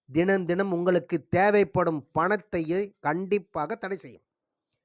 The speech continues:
தன லாபங்களை தடை செய்யும் சார். இயற்கை சுப கிரகங்களின் பார்வை இந்த கேதுவிற்கு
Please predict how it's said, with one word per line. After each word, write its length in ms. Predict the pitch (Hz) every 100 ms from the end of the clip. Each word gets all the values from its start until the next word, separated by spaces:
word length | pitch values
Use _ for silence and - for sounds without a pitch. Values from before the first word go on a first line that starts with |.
| _ _ _
தன 320 | 120 165 214 240 190
லாபங்களை 600 | 190 262 277 277 254 226 -
தடை 220 | 208 214
செய்யும் 300 | 165 180 147
சார். 200 | 120 90 _ _ _ _ _ _ _ _
இயற்கை 460 | 147 247 262 - 247
சுப 240 | - 220 269
கிரகங்களின் 760 | 220 233 254 262 247 233 220 185 139
பார்வை 400 | - 208 226 202 156
இந்த 200 | 170 165 -
கேதுவிற்கு 720 | 202 233 226 190 170 -